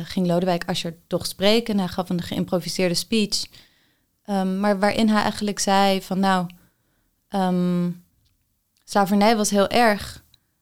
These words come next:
maar nu zijn de dingen heel anders. Dit is de meest vrije plek, de zon schijnt hier." Ehm, dat was ook zo, maar hij gebruikte het ook als metafoor voor hoe mooi het er eigenlijk was.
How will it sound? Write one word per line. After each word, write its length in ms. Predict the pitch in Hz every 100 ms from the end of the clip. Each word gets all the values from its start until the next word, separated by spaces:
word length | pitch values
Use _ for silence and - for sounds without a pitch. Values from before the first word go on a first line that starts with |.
| _ _ _
maar 640 | - 196 190 196 196 185 -
nu 320 | 196 233 254
zijn 200 | 214 202
de 100 | 190
dingen 240 | 190 190
heel 180 | 196 180
anders. 400 | 220 240 185 165
Dit 160 | 196 190
is 100 | 180
de 80 |
meest 300 | 190 185 180
vrije 440 | - 202 214 247 214
plek, 480 | - 214 202 202 -
de 100 | 185
zon 320 | 170 220 254
schijnt 420 | 214 208 196 185
hier." 480 | - 190 180 180 180 180 - _ _ _
Ehm, 420 | 190 180 175 170
dat 180 | 180 165
was 240 | 202 196
ook 120 | 190 -
zo, 160 | 185
maar 160 | 190 180
hij 100 | 185
gebruikte 420 | - 202 180 180
het 120 | 185
ook 140 | 196 196
als 120 | 180
metafoor 640 | 190 185 180 - 233 208
voor 140 | 208
hoe 160 | 185 190
mooi 240 | 202 254
het 140 | 254 -
er 80 | 190
eigenlijk 400 | 185 - 180 180
was. 320 | 170 165